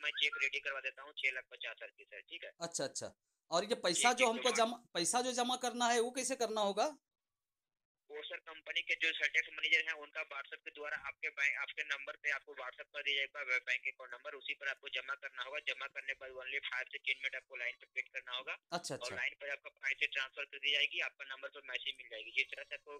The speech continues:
Speaker 1: Vivo Video company का message मिला है ना price का,
Speaker 2: हाँ, हाँ, हाँ।
Speaker 1: उसी तरह से आपको एसबीआई bank का message मिल जाएगी आपके account
Speaker 2: तो
Speaker 1: पे पैसे
Speaker 2: हम,
Speaker 1: transfer
Speaker 2: हम,
Speaker 1: होने के
Speaker 2: हम
Speaker 1: बाद
Speaker 2: इसको
Speaker 1: चेक
Speaker 2: WhatsApp पर, WhatsApp पर बोलते हैं पहले हम, यहाँ से bank दूर है तो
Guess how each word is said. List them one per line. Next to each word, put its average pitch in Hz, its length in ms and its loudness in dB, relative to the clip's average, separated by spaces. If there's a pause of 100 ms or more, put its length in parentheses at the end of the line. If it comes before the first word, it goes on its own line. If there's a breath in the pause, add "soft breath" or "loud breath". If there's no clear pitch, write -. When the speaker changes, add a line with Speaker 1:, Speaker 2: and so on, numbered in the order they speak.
Speaker 1:
Vivo 139 280 0
Video 143 240 -14
company 139 280 -16
का 139 180 -14
message 127 260 -8
मिला 180 120 -10
है 180 80 -6
ना 143 140 -8
price 120 260 -4
का, 131 180 -4 (100)
Speaker 2:
हाँ, 190 120 4
हाँ, 165 160 0
हाँ। 127 120 -2 (120)
Speaker 1:
उसी 156 200 2
तरह 156 180 2
से 156 140 0
आपको 147 300 -2
एसबीआई 151 340 2
bank 139 240 0
का 143 80 -8
message 139 320 -2
मिल 139 80 -12
जाएगी 139 240 -4
आपके 135 240 -2
account - 160 -16
Speaker 2:
तो 208 100 2
Speaker 1:
पे 208 140 6
पैसे 156 220 0
Speaker 2:
हम, 208 100 2
Speaker 1:
transfer - 200 -2
Speaker 2:
हम, 214 60 6
Speaker 1:
होने 240 100 -4
के 151 140 2
Speaker 2:
हम 214 80 4
Speaker 1:
बाद 233 80 0
Speaker 2:
इसको 233 220 4
Speaker 1:
चेक 208 160 6
Speaker 2:
WhatsApp 247 420 4
पर, 247 140 2 (140)
WhatsApp 240 360 2
पर 233 160 2
बोलते 220 300 2
हैं - 100 2
पहले 220 300 6
हम, 220 180 -2 (300)
यहाँ 175 240 6
से 226 180 2
bank 226 320 4
दूर 247 200 4
है 170 100 8
तो 165 120 0